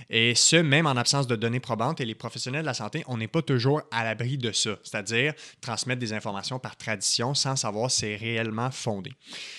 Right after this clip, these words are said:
Euh, donc voilà, mais ceci dit, je vais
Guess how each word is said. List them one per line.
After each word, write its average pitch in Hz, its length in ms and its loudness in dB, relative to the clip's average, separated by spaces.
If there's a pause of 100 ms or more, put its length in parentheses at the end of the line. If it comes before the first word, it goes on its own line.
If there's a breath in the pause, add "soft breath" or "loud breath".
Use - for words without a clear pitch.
(200 loud breath)
Euh, 92 640 -2
donc 127 240 0
voilà, 120 340 6
mais 180 220 4
ceci 160 300 4
dit, 170 200 0
je 135 80 0
vais 131 260 4